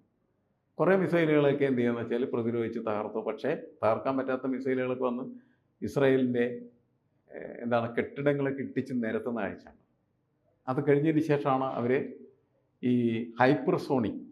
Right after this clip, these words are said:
മിസൈലുകൾ ഉപയോഗിക്കുന്നത്. അതിൻ്റെ പ്രത്യേകത എന്ന് വെച്ചാൽ അതിന് അസാമാന്യമായ വേഗതയാണ്.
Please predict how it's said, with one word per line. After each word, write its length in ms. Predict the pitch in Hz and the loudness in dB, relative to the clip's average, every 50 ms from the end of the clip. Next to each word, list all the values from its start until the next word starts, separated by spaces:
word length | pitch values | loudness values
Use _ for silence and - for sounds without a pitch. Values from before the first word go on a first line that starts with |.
| - - _ _ _ _ _ _ - | -20 -20 _ _ _ _ _ _ -2
മിസൈലുകൾ 480 | 117 117 110 - 135 120 117 110 101 - | -2 0 2 4 6 6 6 6 4 2
ഉപയോഗിക്കുന്നത്. 380 | - 92 - - - - - - - _ _ - | 0 -2 -6 -8 -8 -12 -16 -20 -20 _ _ -6
അതിൻ്റെ 260 | 98 107 120 127 143 147 | -4 -2 0 2 2 0
പ്രത്യേകത 360 | 143 - 127 127 156 151 151 | 0 0 -2 2 2 2 4
എന്ന് 100 | 147 147 | 2 2
വെച്ചാൽ 280 | 143 143 156 151 147 | 0 0 -2 -2 -2
അതിന് 440 | 147 139 135 143 135 135 143 147 143 - - - - _ - | -2 -2 -2 -2 -2 -2 -2 -2 -4 -6 -10 -20 -20 _ -12
അസാമാന്യമായ 1040 | 101 - - 131 131 143 151 156 156 156 151 151 151 151 147 147 143 143 139 143 | -12 -4 0 2 4 4 4 2 2 0 0 0 0 0 0 -2 -2 -2 -2 -2
വേഗതയാണ്. 640 | 139 117 110 110 120 123 135 135 127 107 90 73 - | 0 0 2 2 2 4 4 4 4 4 2 0 -6